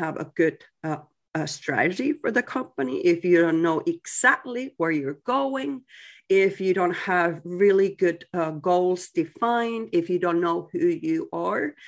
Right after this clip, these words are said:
especially as an entrepreneur, you might not even know your best benefits or selling points or even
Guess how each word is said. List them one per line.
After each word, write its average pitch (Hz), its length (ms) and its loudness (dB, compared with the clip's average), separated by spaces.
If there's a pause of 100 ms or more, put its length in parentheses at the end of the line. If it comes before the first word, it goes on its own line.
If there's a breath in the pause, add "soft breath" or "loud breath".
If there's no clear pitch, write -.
(200 loud breath)
especially 180 640 0
as 170 240 -2
an 170 160 -6
entrepreneur, 170 1040 -2
you 202 160 0
might 208 240 0
not 202 200 -4
even 196 400 -4
know 214 480 2 (300 loud breath)
your 185 180 4
best 185 520 0 (100)
benefits 208 760 0
or 170 160 0
selling 208 480 0
points 208 600 -2
or 170 220 -2
even 190 560 0